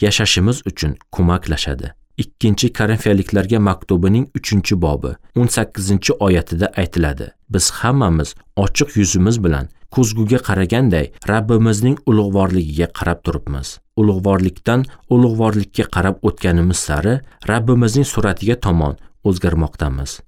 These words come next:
Bu esa Rabbimizning ruhi orqali sodir bo'lmoqda. Faqatgina ruhan tetik va sog'lom bo'lgan masihiygina dunyoga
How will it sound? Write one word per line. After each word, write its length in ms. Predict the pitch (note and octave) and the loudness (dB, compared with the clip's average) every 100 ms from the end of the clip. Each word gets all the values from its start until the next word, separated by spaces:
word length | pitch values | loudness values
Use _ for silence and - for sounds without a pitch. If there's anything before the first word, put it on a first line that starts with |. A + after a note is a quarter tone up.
| _ - | _ -2
Bu 180 | G2 | 0
esa 340 | C3 A2 D#2 - - - | 0 -2 -4 -6 -10 -6
Rabbimizning 640 | G2+ G#2+ A2 G#2+ G#2+ A#2+ C3+ | -2 0 2 2 2 2 2
ruhi 220 | G#2 - C#3+ | 2 0 -2
orqali 480 | - F#2+ - E2 F2 | 0 -2 0 0 0
sodir 400 | - - F2+ D#2+ C#2+ | -2 -4 -2 -2 -2
bo'lmoqda. 480 | D#2+ C#2+ C2+ - C2+ - _ - | -2 -4 -6 -8 -10 -10 _ -12
Faqatgina 640 | - G2+ B2 A#2+ A2+ G2+ F#2 | -8 -4 -2 -2 -2 0 2
ruhan 420 | A2+ A2+ E2 C2+ - - - | 2 0 -2 -4 -8 -20 -14
tetik 420 | - F2+ - D#2+ - - _ | -6 -4 0 -2 -4 -20 _
va 80 | F#2 | -4
sog'lom 520 | - - G#2 A2+ C3+ | -2 0 2 2 4
bo'lgan 260 | A2 G2+ G#2 | 4 4 2
masihiygina 800 | F#2+ F#2+ - F2+ C3+ C#3+ G#2 D2+ - - - | 2 2 0 0 0 2 2 0 -4 -10 0
dunyoga 540 | G#2 G2+ F2+ D#2 G#2 | 2 4 2 2 0